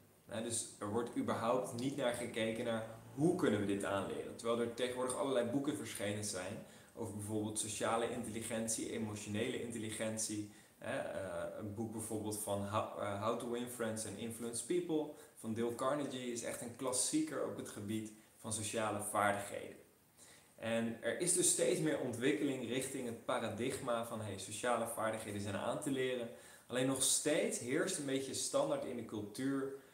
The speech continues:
dat het niet zo is en dat dat niet mogelijk is. Nou,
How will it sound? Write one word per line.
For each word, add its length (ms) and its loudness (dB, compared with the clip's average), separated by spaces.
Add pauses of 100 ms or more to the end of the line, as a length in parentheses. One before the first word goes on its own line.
(140)
dat 160 -4
het 100 -4
niet 220 4
zo 200 2
is 160 -6
en 60 -10
dat 120 -4
dat 180 -4
niet 180 -2
mogelijk 460 2
is. 160 -14 (440)
Nou, 140 -6